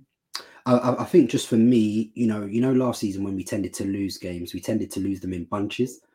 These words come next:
you know. So for, for me, it's about reacting and reacting quickly. So probably Europa's probably come at a good time. Um,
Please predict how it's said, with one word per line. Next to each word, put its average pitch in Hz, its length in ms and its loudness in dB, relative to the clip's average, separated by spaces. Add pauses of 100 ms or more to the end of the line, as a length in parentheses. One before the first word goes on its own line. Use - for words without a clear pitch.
(240)
you 104 100 -2
know. 90 240 -4
So 98 380 -4 (140)
for, 98 160 -8
for 107 100 -8
me, 104 160 -2
it's - 140 -6
about 98 240 -8
reacting 101 400 -6
and 90 100 -6
reacting 92 340 -8
quickly. 92 320 -8
So - 100 -10
probably 110 360 4
Europa's 104 400 0
probably 90 240 -6
come 95 200 -6
at 92 80 -10
a 85 40 -14
good - 160 -8
time. 101 320 -4 (400)
Um, 90 500 -6